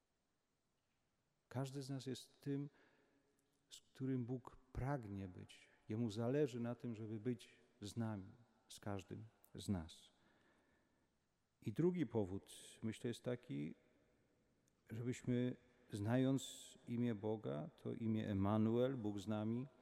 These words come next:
mogli Go wzywać. Żebyśmy mogli się do Niego zwracać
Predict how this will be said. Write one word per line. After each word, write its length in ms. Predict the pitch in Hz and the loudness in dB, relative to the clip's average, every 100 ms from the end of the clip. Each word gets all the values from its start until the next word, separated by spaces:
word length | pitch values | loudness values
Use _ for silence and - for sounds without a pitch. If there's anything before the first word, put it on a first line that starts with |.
| - - | -20 -6
mogli 320 | 123 123 123 120 | 0 0 0 -2
Go 120 | 127 | -2
wzywać. 520 | 127 139 87 87 - - _ _ _ _ _ _ _ _ _ _ _ _ - - 123 | 0 -2 -2 -8 -18 -20 _ _ _ _ _ _ _ _ _ _ _ _ -20 -20 -10
Żebyśmy 640 | 113 107 - 120 120 120 - - | -8 -8 -8 -2 0 -2 -6 -2
mogli 360 | 120 120 117 | 0 0 -4
się 140 | - 110 | -8 -6
do 120 | 113 | -4
Niego 240 | 117 117 | -2 -4
zwracać 760 | 101 104 113 110 - - - | -6 -4 -2 -2 -8 -20 -20